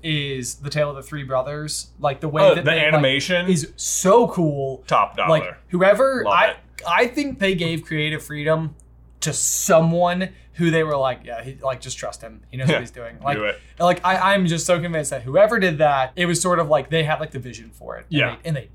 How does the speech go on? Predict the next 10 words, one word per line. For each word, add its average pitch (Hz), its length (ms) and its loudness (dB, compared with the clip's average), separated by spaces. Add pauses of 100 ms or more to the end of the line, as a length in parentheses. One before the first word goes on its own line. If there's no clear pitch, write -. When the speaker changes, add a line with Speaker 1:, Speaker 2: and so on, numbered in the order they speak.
Speaker 1:
did 139 180 -12 (140)
it. - 140 -20 (120)
Speaker 2:
Did 127 160 -2
it. 175 240 0
Speaker 1:
Um, 131 360 0
Speaker 2:
Crushed 117 280 -4
it. 113 320 -6
It's - 80 -20
very 117 240 -4
good. 107 360 -4